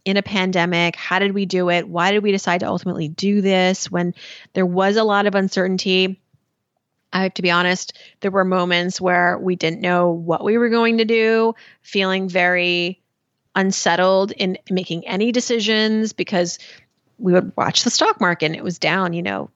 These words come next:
hundreds and hundreds and hundreds of points. And covid was escalating,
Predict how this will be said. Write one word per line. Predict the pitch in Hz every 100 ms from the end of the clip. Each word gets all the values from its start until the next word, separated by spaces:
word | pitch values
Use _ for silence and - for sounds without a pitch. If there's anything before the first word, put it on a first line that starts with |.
| _ _ _ -
hundreds | - 180 175 170
and | 180
hundreds | 175 180 175
and |
hundreds | 175 180 185
of | 180
points. | - 175 170 170 175
And | 170 170 - - - - _ _ _ _ -
covid | - 180 180 175
was | 170 160 160 156 -
escalating, | 139 180 - 175 175 175 170 170 170